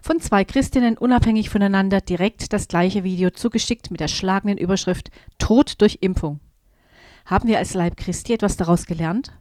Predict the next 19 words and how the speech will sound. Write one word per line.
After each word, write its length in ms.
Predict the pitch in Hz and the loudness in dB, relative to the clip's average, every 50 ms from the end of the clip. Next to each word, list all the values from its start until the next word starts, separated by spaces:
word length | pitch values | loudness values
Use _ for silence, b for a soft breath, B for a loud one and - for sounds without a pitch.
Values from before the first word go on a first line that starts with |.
| _ _ _ _ _ _ _ _ | _ _ _ _ _ _ _ _
Ich 160 | - 226 - | -6 -2 0
hoffe 240 | 226 202 - 208 - | 2 2 2 2 0
es 180 | - - - - | -2 -2 -4 -2
sehr, 280 | 190 185 180 175 170 B B B B B B B B B B | 0 0 2 0 -2 B B B B B B B B B B
denn 140 | - 247 233 | 2 2 4
Jesus 420 | 233 226 240 247 - 277 - - - | 6 6 4 4 2 0 0 2 4
ruft 260 | 247 269 262 - 240 | 4 4 4 2 0
uns 180 | 226 220 - | -2 -2 -2
zu 80 | - - | -2 -2
einem 200 | 185 202 202 190 | 0 2 0 0
liebevollen 600 | 185 202 226 254 262 - - 208 196 190 185 185 | 0 0 0 0 0 0 2 2 2 2 2 0
Miteinander 500 | 180 - 190 180 175 170 170 165 170 113 | 0 0 0 0 0 -2 -2 -2 -2 0
auf, 260 | 175 175 175 - - - _ _ _ _ _ | 0 0 -2 -4 -8 -18 _ _ _ _ _
nicht 340 | 233 254 269 - - - 180 | 2 2 2 2 0 -2 -4
dazu, 320 | 175 - - - 190 190 | -4 -4 -2 0 0 0
uns 280 | - - 202 208 - - | 2 0 -4 -4 -4 -2
gegenseitig 540 | 202 202 190 202 190 196 175 180 180 - | -2 -2 0 0 0 -2 -2 -2 -4 -6
zu 140 | - - 190 | -6 -4 -2
bekämpfen. 600 | 175 190 - - 202 202 208 196 - - 156 160 | -2 -2 -2 -2 -2 -2 -2 -4 -6 -10 -10 -10